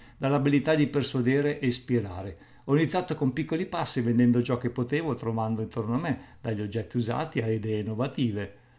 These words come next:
Man mano che crescevo mi sono reso conto che la vendita non era solo un'attività, ma un'arte. Un'arte che richiedeva comprensione profonda,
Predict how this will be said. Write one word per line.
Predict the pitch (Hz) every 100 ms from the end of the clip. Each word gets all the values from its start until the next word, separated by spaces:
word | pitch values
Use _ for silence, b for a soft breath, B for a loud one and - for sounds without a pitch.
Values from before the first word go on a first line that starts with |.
| b
Man | 143 156
mano | 180 185
che | 160
crescevo | 151 175 - 165 185
mi | 160
sono | 123 127 120
reso | 120 123
conto | 127 147 131
che | -
la | 120
vendita | 120 131 151 147 127
non | 127
era | 170 127
solo | - 113
un'attività, | 113 - 110 113 123 117
ma | 120
un'arte. | 127 123 104 - - - - b b b
Un'arte | 135 143 185 190 180
che | 131 139
richiedeva | 131 123 151 143 151 160 147 B B
comprensione | - 131 127 127 123 151 147
profonda, | 131 120 110 104 107 104